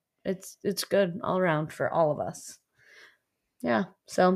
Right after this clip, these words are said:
okay, that, I realize <laughs> that we have not been leaving you guys with challenges like we said we were gonna <laughs> do, because, I don't know, we just forgot. I think the birth ones, they were wonderful, but it kinda, anyways, it, like we said, we didn't have, like, our regular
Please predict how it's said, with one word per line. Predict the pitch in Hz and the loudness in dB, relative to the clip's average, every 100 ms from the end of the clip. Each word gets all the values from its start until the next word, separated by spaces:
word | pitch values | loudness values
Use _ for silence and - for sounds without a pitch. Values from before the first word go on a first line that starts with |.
| 196 | 6
okay, | 285 269 202 | 10 12 12
that, | 247 233 | 10 10
I | 233 269 294 311 | 12 12 12 8
realize | 330 349 247 190 208 - - - 349 - | 8 12 12 12 10 8 2 6 4 4
<laughs> | - - - | -12 -12 2
that | 320 302 | 4 6
we | 311 | 8
have | |
not | 302 285 | 10 10
been | 269 | 8
leaving | 247 240 233 | 4 4 4
you | 220 | 6
guys | 220 | 6
with | 190 190 | 4 0
challenges | 247 240 170 151 160 | 2 2 0 -2 2
like | 147 147 | 0 0
we | 165 | -4
said | 180 165 | -2 0
we | 156 | 0
were | 151 156 | 0 0
gonna | 170 202 | 4 4
<laughs> | |
do, | - 453 - 381 - | 8 8 8 2 0
because, | 277 - 226 196 180 170 | -4 -2 -2 0 -2 0
I | 160 | 2
don't | 135 127 | 2 -2
know, | 127 | -8
we | 120 | -10
just | - - | -10 -14
forgot. | - - - - - | -10 -10 -10 -14 4
I | - 370 | 6 6
think | 427 480 392 | 4 4 8
the | 233 202 185 185 | 10 10 8 4
birth | 226 262 | 4 4
ones, | 214 170 185 | 2 2 2
they | |
were | 170 165 | 4 4
wonderful, | 208 269 196 170 151 160 | 4 4 0 2 2 2
but | 185 | 2
it | 190 | 4
kinda, | 262 247 214 - _ - _ _ _ - | 4 4 0 -4 _ -20 _ _ _ -4
anyways, | 180 147 98 120 - | -2 -2 -6 -8 -8
it, | 180 - 151 - | -8 -10 -14 -2
like | 185 185 | 0 0
we | 170 | 0
said, | 170 143 | 0 0
we | 151 | -2
didn't | 160 151 | -6 -4
have, | 165 147 | -4 -2
like, | 151 147 | -2 0
our | 143 | -2
regular | 143 147 143 143 139 147 | 0 -2 -2 -2 0 -2